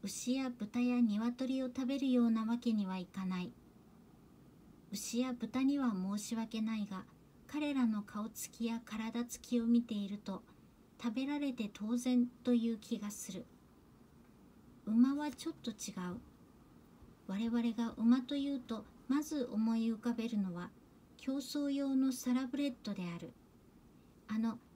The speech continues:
長く鼻筋の通った顔には高貴の面差しがあり、引き締まった胴、細く長い足には高潔の気配が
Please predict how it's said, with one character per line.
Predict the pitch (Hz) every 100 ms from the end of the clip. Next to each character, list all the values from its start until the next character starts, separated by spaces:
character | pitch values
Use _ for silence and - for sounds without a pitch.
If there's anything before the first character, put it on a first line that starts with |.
| -
長 | 254 254 247
く | - 220
鼻 | 233 233 262
筋 | 262 262 254 285
の | 277
通 | 254 285 254
っ |
た | - 208
顔 | 208 208 208
に | 208 208
は | 190 - - - -
高 | - 330
貴 | 294 -
の | 226 202 - -
面 | 202 220
差 | 208 214
し | -
が | 214 208
あ | 208
り、 | 185 - - - - -
引 | - -
き | 277
締 | 247 285
ま | 285
っ | 269
た | - 208
胴、 | 180 226 180 - - - - - -
細 | 254 302
く | 247 240
長 | 240 226 247 294
い | 254 240
足 | 190 - 226
に | 214
は | 202 185 - - - -
高 | 269
潔 | 294 302 - 294
の | 294
気 | 254 285
配 | 254 233
が | 185